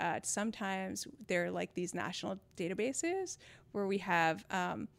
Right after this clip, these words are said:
data that's been collected from a whole bunch of different hospitals, and then we know what our contribution at Duke is. Um, and so we'd like to be able to leverage this national data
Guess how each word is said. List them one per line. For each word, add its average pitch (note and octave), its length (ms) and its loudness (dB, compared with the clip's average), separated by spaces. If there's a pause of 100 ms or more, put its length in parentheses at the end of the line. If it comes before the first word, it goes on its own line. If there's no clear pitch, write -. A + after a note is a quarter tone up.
(420)
data G3+ 260 4
that's F3+ 240 0
been F#3 180 -4
collected F#3 460 -2
from F#3+ 200 -4
a F#3 60 0
whole F#3 160 -2
bunch F#3+ 260 -2
of G3 80 -6
different F#3+ 300 -6
hospitals, - 600 -2
and G3 180 -2
then F3+ 160 -2
we F#3+ 160 0
know F#3 480 0 (300)
what F#3+ 200 4
our A3+ 160 4
contribution F#3+ 760 -2
at F3+ 160 -2
Duke G3 360 -2
is. - 580 -2
Um, F#3 320 0
and F#3+ 140 -4
so G3 100 -2
we'd F#3+ 160 -2
like F#3 180 -2
to - 80 -10
be G3+ 100 0
able F#3 160 -2
to F#3 200 -2
leverage F3+ 680 0
this E3+ 260 -2
national F3+ 460 -2
data G3+ 480 2